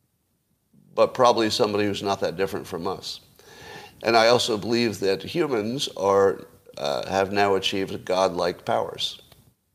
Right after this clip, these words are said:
That's right. Humans now have God powers. 'Cause what is a God power? God power would be to create a universe, right? Well, we can do that now.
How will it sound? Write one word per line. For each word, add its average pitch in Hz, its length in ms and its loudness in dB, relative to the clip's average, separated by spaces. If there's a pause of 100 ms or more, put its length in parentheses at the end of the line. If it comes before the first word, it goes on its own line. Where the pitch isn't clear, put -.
(2250)
That's 87 260 -2
right. 107 220 6 (1040)
Humans 123 680 2 (100)
now 107 320 4
have 95 360 0
God 95 340 -2
powers. 64 460 -6 (600)
'Cause 131 180 2
what 143 160 6
is 143 120 2
a 143 60 -2
God 127 340 4
power? 71 300 -4 (380)
God 117 300 6
power 117 300 4
would 101 120 0
be 107 220 0
to 104 140 -10
create 101 380 -2
a 104 40 0
universe, 110 520 -4
right? 87 220 -4 (480)
Well, 107 200 2
we 113 80 2
can 120 160 -2
do 151 120 -4
that 131 200 -2
now. 64 180 -12